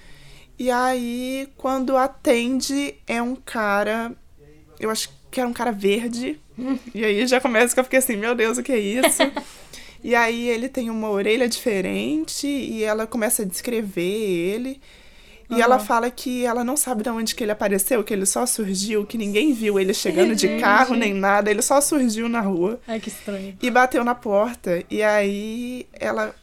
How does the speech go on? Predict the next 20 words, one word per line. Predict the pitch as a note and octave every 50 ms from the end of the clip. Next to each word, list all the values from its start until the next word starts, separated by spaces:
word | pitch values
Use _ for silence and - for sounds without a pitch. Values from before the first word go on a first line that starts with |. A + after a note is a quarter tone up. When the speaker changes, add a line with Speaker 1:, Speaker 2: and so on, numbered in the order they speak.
| _ _ _ _ - -
Speaker 1:
agora | G#3 G#3 G3+ G#3 G#3+ A3+
eu |
não | A3+ B3 C4 B3+
lembro | A#3 G#3+ A3 G3+
direito | A3 G3+ F#3+ F#3+ -
se | - - -
ela | A3+ G#3 G#3 G#3+
chamou | - - A#3 G#3 A3 G#3+
a | G#3 G#3
mãe | G3 E3+ E3+ F3+ G3 G3+ G3
ou | G3+
se | - - G#3
a | G3
mãe | G3 F#3 F#3 G3 A#3 A#3
viu | A3+ G#3 G#3+
que | G#3+
o | G3
cara | - F#3+ F#3+ F#3 F#3
tava | G3 F#3+ F#3+ F#3
lá. | F3 E3 D#3 F3 G3+